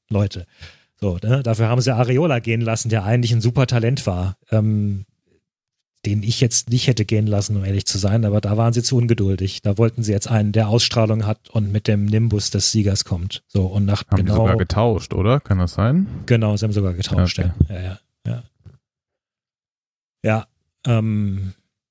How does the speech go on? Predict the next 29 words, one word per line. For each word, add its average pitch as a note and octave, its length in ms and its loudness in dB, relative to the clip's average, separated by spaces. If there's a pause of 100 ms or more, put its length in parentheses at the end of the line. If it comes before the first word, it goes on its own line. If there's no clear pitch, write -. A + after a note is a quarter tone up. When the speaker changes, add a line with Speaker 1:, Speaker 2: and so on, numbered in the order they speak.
(640)
Speaker 1:
also A#2+ 240 0
dann B2+ 160 0
haben C#3+ 160 0
sie D3 80 2
noch D3 160 0
das C3 100 -8
Finan-, D3+ 300 0
Financial C#3+ 480 -2
Fair C3 160 0
Play, D#3+ 560 -2
ähm, C#3+ 480 -2 (1200)
Damoklesschwert D3 760 0
über D3+ 160 0
sich C#3 220 -2
hängen. D3 360 -2 (520)
Da A2 100 2
sind B2+ 200 0
sie C#3+ 60 0
ja B2+ 80 2
jetzt A#2+ 260 -2
diesen A#2 180 -4
direkten B2 360 -2
Sanktionen B2 640 0
entgangen, C#3+ 720 0
aber, A#2 640 0
äh, A2+ 140 2
nach A#2+ 260 0
wie B2 80 0
vor, B2+ 460 0